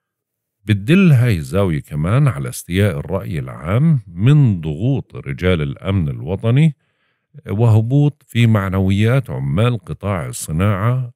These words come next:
أو الصحة وقلة مردوديتهم، وبرضه ممكن تشهد ها-، يشهد هذا اليوم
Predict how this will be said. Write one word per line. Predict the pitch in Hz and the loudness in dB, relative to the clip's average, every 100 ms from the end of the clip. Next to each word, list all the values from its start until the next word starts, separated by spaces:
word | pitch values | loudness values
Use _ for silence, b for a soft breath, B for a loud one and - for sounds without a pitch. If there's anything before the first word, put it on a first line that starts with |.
| _ _ | _ _
أو | 147 160 | 0 2
الصحة | 107 - 73 - 95 - _ _ _ | 0 -6 -12 -14 -18 -20 _ _ _
وقلة | 85 95 107 113 107 - - 131 123 117 113 - _ _ _ _ _ | -8 -2 0 0 -2 -8 -2 2 2 2 -2 -4 _ _ _ _ _
مردوديتهم، | 90 107 120 92 98 95 82 80 80 98 - 71 65 50 - _ _ _ _ - | 0 4 4 2 -2 -2 -2 -2 0 -2 -4 -12 -12 -12 -20 _ _ _ _ -14
وبرضه | 76 107 113 98 110 117 | -2 0 2 0 -2 -2
ممكن | 120 80 78 80 76 64 | -4 -4 -4 -6 -8 -6
تشهد | 120 - 62 55 55 | -8 -8 -10 -16 -12
ها-، | 76 87 - 101 | -6 -6 -6 -2
يشهد | 101 120 - 67 | 0 0 -2 -10
هذا | 85 98 | -6 -4
اليوم | 92 90 107 131 156 | -4 -2 0 2 2